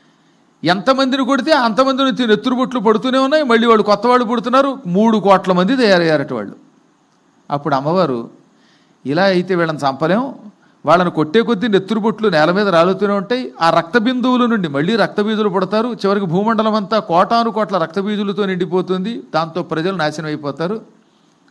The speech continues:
దీనికి ఓ ఉపాయం ఉంది. కాళీ, నీ నాలుకని నేల మీద పూర్తిగా విశాలంగా భూమండలం అంతా పరిచేయి" అందట. వెంటనే కాళికాదేవి తన నాలుక అలా బయటికి తీసి పెద్ద నాలుకని పెంచింది.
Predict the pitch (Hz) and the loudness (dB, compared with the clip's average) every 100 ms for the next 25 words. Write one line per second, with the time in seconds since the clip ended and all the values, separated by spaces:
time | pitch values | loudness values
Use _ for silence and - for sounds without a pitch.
0 | _ _ _ _ _ _ - 143 214 233 | _ _ _ _ _ _ -12 -6 -6 -2
1 | 214 175 170 202 170 139 120 - - _ | 0 0 0 -2 -2 -6 -10 -16 -20 _
2 | _ _ _ - 170 202 262 302 190 - | _ _ _ 2 4 6 6 4 2 -2
3 | - - - - 160 190 180 147 156 233 | -16 -20 -20 -12 -4 -2 -2 2 4 6
4 | 277 277 247 214 185 220 254 247 214 - | 6 2 0 2 4 4 4 2 0 2
5 | 294 302 302 - 254 240 196 - 277 285 | 4 4 0 -4 0 2 2 2 4 4
6 | 285 269 262 247 233 220 151 254 269 247 | 4 2 2 0 0 0 2 2 2 2
7 | 254 233 208 233 220 208 220 214 190 165 | 2 2 2 0 2 2 2 2 2 0
8 | 135 123 - - _ _ _ _ - 165 | -2 -8 -12 -14 _ _ _ _ -6 -4
9 | 196 220 214 180 202 202 202 190 180 175 | -2 -4 0 0 2 0 2 2 2 0
10 | 156 175 180 160 160 - 156 196 214 175 | 4 4 4 2 -2 -4 4 6 6 6
11 | 185 202 190 185 170 160 160 - - _ | 4 2 -2 -2 -2 -6 -8 -20 -20 _
12 | _ - 185 254 254 233 180 214 175 190 | _ -6 0 2 2 2 0 2 4 4
13 | 208 214 165 165 147 143 127 | 2 0 -2 -2 -4 -6 -8